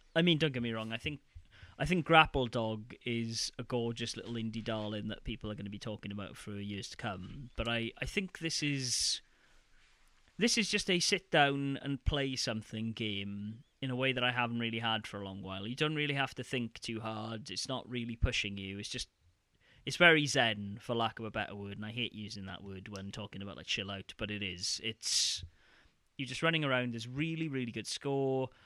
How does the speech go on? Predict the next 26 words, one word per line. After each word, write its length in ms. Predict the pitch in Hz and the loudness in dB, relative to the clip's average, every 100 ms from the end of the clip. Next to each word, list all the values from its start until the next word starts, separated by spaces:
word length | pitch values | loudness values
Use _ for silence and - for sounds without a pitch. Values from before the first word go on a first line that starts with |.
| _ _ - | _ _ -8
really 340 | 139 143 143 135 | 0 0 2 -2
simple 420 | - 113 - 101 | -2 -4 -6 0
puzzles 720 | 123 117 117 113 113 110 - | 2 2 0 -2 -4 -4 -2
that 160 | 117 - | -2 0
are 220 | 127 131 | 0 2
challenging 760 | - 165 160 165 156 147 147 | 8 8 8 4 4 2 2
but 160 | 135 120 | -2 -2
not 200 | 123 117 _ _ _ | -4 -6 _ _ _
overly 380 | 139 120 120 117 | -2 0 -2 -4
taxing. 680 | - 131 - - 127 113 113 | 0 0 0 -2 -2 -2 -2
They're 100 | 117 | -2
not, 220 | 120 110 _ _ _ | -2 -4 _ _ _
you 140 | 117 | -4
know, 240 | 104 104 - _ _ - - _ - | -2 -4 -8 _ _ -20 -20 _ -6
it's 160 | 156 - | -6 -6
this, 520 | 139 156 - - - - _ _ _ _ - - | 2 4 4 2 0 -6 _ _ _ _ -10 0
I 60 | |
feel 600 | 147 - 185 180 170 151 - | 2 4 4 6 4 0 0
sometimes 580 | 143 127 127 120 117 | 0 0 0 0 0
with 260 | 120 120 110 | 0 -2 -2
indie 360 | 127 117 113 110 | -4 -2 -4 -2
devs 720 | 110 107 104 107 - - - _ _ _ _ _ _ | -2 -2 -4 0 2 0 -2 _ _ _ _ _ _
that 380 | 135 131 117 107 _ _ _ _ | -2 2 2 0 _ _ _ _
sometimes 580 | - 156 135 127 120 117 | 2 2 4 2 0 0
they 200 | 127 120 | 2 4
are 300 | 120 117 117 | 4 4 0